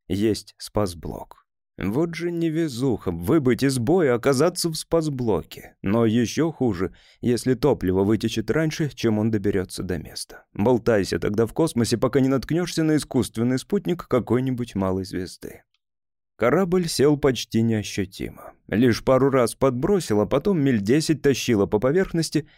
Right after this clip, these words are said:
разваливался на ходу хвостовой отсек. Но в конце концов Терренс оказался всего в паре миль от притаившегося в скалах спасблока. Две мили по пустынной, лишённой воздуха поверхности планетоида,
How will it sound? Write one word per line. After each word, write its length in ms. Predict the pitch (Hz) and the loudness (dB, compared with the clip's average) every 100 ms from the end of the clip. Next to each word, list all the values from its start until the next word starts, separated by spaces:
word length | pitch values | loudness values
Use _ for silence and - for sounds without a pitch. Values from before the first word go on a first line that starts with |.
| _ | _
разваливался 800 | 185 254 110 117 101 98 98 110 | 0 2 2 2 2 0 0 0
на 100 | 110 | 0
ходу 260 | 123 123 151 | 0 0 0
хвостовой 600 | - 110 - 107 107 92 | -2 -2 0 0 0 -2
отсек. 560 | - - - - - - | -6 -14 -14 -18 -20 -4
Но 220 | 95 120 | 0 0
в 100 | 113 | 2
конце 380 | 127 120 110 117 | 2 2 2 0
концов 460 | 117 113 180 175 - _ _ - | 0 0 0 -2 -4 _ _ -4
Терренс 340 | 135 127 107 | 0 0 0
оказался 540 | 110 117 110 147 143 135 | 2 2 4 4 2 0
всего 260 | 127 123 | 2 2
в 120 | 120 | 2
паре 260 | - 131 127 | 2 2 2
миль 240 | 117 95 | 2 2
от 140 | 104 - | 0 0
притаившегося 800 | 113 107 110 117 - 110 98 101 | -2 2 0 0 -2 -2 0 -2
в 40 | |
скалах 400 | - 117 120 110 | -2 -2 -2 -6
спасблока. 800 | - 117 92 80 - - - - _ _ _ - | -4 -2 -2 -6 -10 -12 -20 -20 _ _ _ -4
Две 300 | 98 123 151 | 0 2 2
мили 300 | 151 113 107 | 2 2 2
по 120 | 117 | 0
пустынной, 560 | 110 127 - 123 110 104 | 0 -2 0 0 2 2
лишённой 480 | 120 117 123 120 | 2 0 0 0
воздуха 400 | 123 110 101 - | 2 2 0 0
поверхности 560 | 113 127 117 110 104 - | 0 2 0 0 -4 -4
планетоида, 720 | 98 117 127 123 190 185 170 | -2 0 0 0 0 0 -4